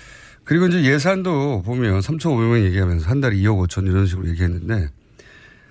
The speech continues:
이 국정원장의 최대 관심사 중에 하나였단 말이죠. 네.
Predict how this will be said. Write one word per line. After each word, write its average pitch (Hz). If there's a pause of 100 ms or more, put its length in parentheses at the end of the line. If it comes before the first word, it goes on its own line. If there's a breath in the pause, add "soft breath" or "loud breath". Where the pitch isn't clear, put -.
(600 loud breath)
이 120
국정원장의 170
최대 185
관심사 135
중에 123
하나였단 107
말이죠. - (200)
네. 82